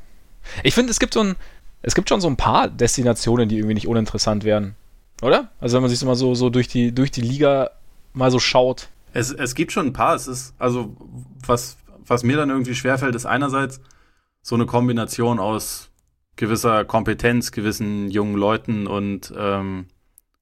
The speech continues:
Speaker 2: Picks einerseits zu finden, was, was für Neu-, New Orleans interessant wäre und andererseits, was vielleicht eine Situation ist, wo ich mir dann vorstellen kann, dass Davis auch sagt, „Wow, kann ich mir vorstellen.“ Also,
Speaker 1: Ja.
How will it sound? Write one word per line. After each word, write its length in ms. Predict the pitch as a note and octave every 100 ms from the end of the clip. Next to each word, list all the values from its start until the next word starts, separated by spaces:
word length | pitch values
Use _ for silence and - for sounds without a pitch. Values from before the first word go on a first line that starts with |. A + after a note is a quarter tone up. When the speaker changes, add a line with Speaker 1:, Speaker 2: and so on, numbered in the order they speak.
| _ -
Speaker 2:
Picks 340 | C#3 C3+ -
einerseits 460 | - C3 B2+ B2+ B2+
zu 60 |
finden, 220 | - B2+
was, 260 | G#2+ G#2 - -
was 160 | G#2+
für 160 | - A2+
Neu-, 320 | G#2+ G2+ G2
New 180 | - A#2+
Orleans 260 | A2+ C#3 -
interessant 440 | D3 C#3 C#3+ C#3
wäre 140 | C3 A2
und 120 | G#2
andererseits, 580 | F#2+ A2+ A2 A2 G2 - - - _ _ _ _
was 460 | A2 G#2 - - - -
vielleicht 360 | - A2 A2 A#2+
eine 80 | G#2
Situation 560 | G#2+ G#2+ G2 A#2 A2+
ist, 120 | G#2+
wo 100 | G#2
ich 80 | G#2
mir 100 | G#2+
dann 120 | G#2
vorstellen 420 | G2 A#2 - G#2+ G2
kann, 200 | G#2 G2+
dass 140 | F#2
Davis 280 | G#2 G2+ G2
auch 120 | G2+
sagt, 440 | G2 G2+ G2 - - -
„Wow, 340 | F#2+ G2 - - -
kann 140 | G2
ich 60 | F#2+
mir 60 |
vorstellen.“ 420 | F2+ G2+ - F#2+ F#2 _ _ _ -
Also, 340 | G#2 G2+ G2
Speaker 1:
Ja. 60 | F#2+